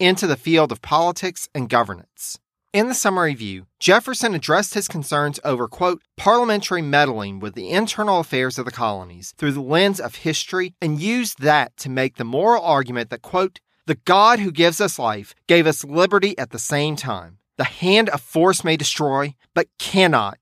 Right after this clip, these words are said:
disjoin them.'" His growing renown caused him to be chosen to be part of the Albemarle Committee called for by the First Continental Congress, quote,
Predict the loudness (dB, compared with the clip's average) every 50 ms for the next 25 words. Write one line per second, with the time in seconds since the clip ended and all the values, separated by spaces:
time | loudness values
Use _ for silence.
0 | _ _ -2 0 0 2 0 0 -2 -2 -2 -2 -2 -6 -10 -16 -20 -20 -20 _
1 | _ _ _ _ _ -4 -4 -4 -2 2 4 4 4 4 4 2 0 2 2 2
2 | 2 0 -2 -6 -6 -2 2 4 4 2 2 -2 -6 -6 -4 -4 -6 -6 -4 -2
3 | 0 0 0 0 0 -4 -6 -6 -6 -8 -8 -8 -6 0 2 2 2 0 -2 -8
4 | -4 2 4 4 4 4 2 0 0 0 0 -2 -4 -4 -4 -4 -4 -4 -8 -8
5 | -2 2 2 2 2 2 0 0 2 2 2 2 0 -2 -4 -4 -2 0 0 0
6 | 0 -4 -4 -2 -2 -2 0 -2 -2 -4 -6 -6 -6 -4 -4 -4 -4 -6 -10 -10
7 | -12 -14 _ -2 0 2 2 2 0 -4